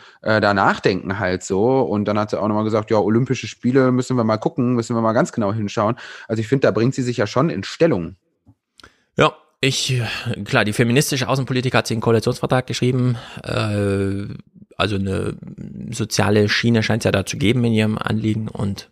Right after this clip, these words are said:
Speaker 2: mal sehen, wie es dann wird. Äh, wir wurden, also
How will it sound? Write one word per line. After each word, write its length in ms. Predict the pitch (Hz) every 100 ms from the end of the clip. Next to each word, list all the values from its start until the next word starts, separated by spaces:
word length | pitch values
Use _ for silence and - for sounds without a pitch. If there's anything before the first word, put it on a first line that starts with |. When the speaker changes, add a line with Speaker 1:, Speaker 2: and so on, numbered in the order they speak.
| _
Speaker 2:
mal 140 | 107
sehen, 260 | 101 127 123 - _ - - - - _
wie 100 | -
es 100 | 117
dann 220 | - 104 98
wird. 460 | 107 - - - 95
Äh, 500 | 101 95 95 98 - _ _
wir 240 | 90 78
wurden, 240 | - 107 - -
also 260 | 98 95